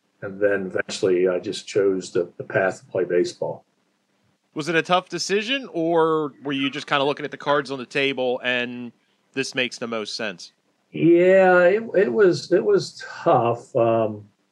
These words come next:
Speaker 1: I remember telling Coach Tubby Raymond, the Hall of Famer football coach here at the university, that I was deciding to play just, just football. And, um,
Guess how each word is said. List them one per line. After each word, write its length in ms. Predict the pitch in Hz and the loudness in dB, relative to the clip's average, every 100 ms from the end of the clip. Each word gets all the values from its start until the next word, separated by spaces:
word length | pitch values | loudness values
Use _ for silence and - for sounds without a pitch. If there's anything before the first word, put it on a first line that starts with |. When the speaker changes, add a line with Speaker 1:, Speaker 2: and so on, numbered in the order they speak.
| _ _ _ _ _ | _ _ _ _ _
Speaker 1:
I 60 | - | -4
remember 400 | 131 135 131 123 | 0 2 2 0
telling 480 | - 123 117 107 104 | 2 2 2 0 -2
Coach 420 | 127 117 - _ _ | 2 2 -2 _ _
Tubby 300 | - 135 120 | 0 0 2
Raymond, 500 | 110 120 131 107 95 | 2 4 4 2 -2
the 80 | 98 | -6
Hall 240 | 98 107 95 | 0 2 2
of 80 | |
Famer 440 | - 107 104 98 - _ _ _ | 2 2 2 -2 -4 _ _ _
football 400 | 127 127 110 104 | -2 2 2 2
coach 280 | 107 101 | 0 0
here 120 | - 104 | 2 0
at 100 | 101 | 0
the 60 | |
university, 560 | 101 95 95 92 98 95 _ _ _ _ - | -4 0 0 -2 -8 -12 _ _ _ _ 0
that 120 | 107 | 4
I 80 | 110 | 4
was 160 | 107 | 2
deciding 560 | - 110 127 123 117 113 | 0 0 2 4 4 0
to 100 | 107 - | -6 -6
play 500 | - 123 117 113 110 | 0 2 4 4 2
just, 480 | 107 113 - - _ | 0 -2 -2 -18 _
just 240 | 113 98 | 0 0
football. 720 | - - 131 - 95 95 95 _ _ _ _ _ | -2 0 0 2 2 2 -2 _ _ _ _ _
And, 320 | 117 107 101 107 | -2 0 2 2
um, 440 | 101 98 95 92 | 2 0 -4 -8